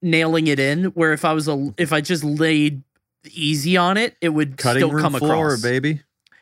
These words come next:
Speaker 1: Yeah, I just gotta, I gotta cut back and show a little restraint. But regardless,
Speaker 2: Yeah.
Speaker 1: I have a lot of ideas, like, specifically with Brawl history that people don't know of, like,
Speaker 2: Yeah.
Speaker 1: famous
Speaker 2: Oh,
Speaker 1: sets.
Speaker 2: yeah, I
Speaker 1: um,
Speaker 2: actually
Speaker 1: or
Speaker 2: wanna make,
Speaker 1: moments.
Speaker 2: like, a video essay on, like,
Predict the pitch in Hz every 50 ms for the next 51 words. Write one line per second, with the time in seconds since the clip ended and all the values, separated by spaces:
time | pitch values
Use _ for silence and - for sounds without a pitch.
0 | _ _ 151 165 156 127 101 85 85 127 143 139 151 - - 185 170 160 156 -
1 | 151 151 147 151 139 - - 160 143 - - 151 135 127 127 - 123 113 - 143
2 | 123 117 117 113 110 110 113 - - - 117 107 - - 160 160 156 180 180 165
3 | 294 294 269 - - 170 - - - - _ _ - - _ - 202 226 240 220
4 | 220 185 165 160 170 185 196 175 175 156 147 156 160 160 156 151 139 135 - 143
5 | 139 131 123 110 - - - _ _ _ _ _ _ _ - - - - 190 190
6 | - 202 185 - 208 190 - 190 185 175 143 131 123 - _ - 123 127 127 139
7 | 135 110 120 127 - - - 151 151 165 180 170 131 104 - - 160 139 143 131
8 | 131 127 123 131 135 - - 117 113 110 113 123 147 160 - - 151 135 135 135
9 | 123 117 110 98 101 95 90 78 76 - _ _ - - - 165 151 156 160 156
10 | 123 127 131 127 123 139 123 101 - - - - - - - _ _ _ 110 117
11 | 117 110 95 82 - - 117 131 - - 123 120 117 175 170 156 147 139 - -
12 | 131 123 117 117 123 127 120 123 120 - 123 120 107 110 98 95 113 110 117 110
13 | 104 95 101 - - 107 104 101 98 98 95 95 95